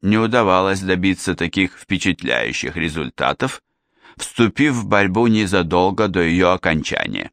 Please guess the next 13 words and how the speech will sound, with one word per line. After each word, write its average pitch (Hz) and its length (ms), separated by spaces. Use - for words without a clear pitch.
Еще 202 320
какое-то 180 580
время 151 380
все 135 240
сидели 107 520
перед 90 340
экранами 82 560
телевизоров 117 880
и 120 100
внимательно 160 680
слушали 139 600
комментарии 104 800
специалистов. 73 920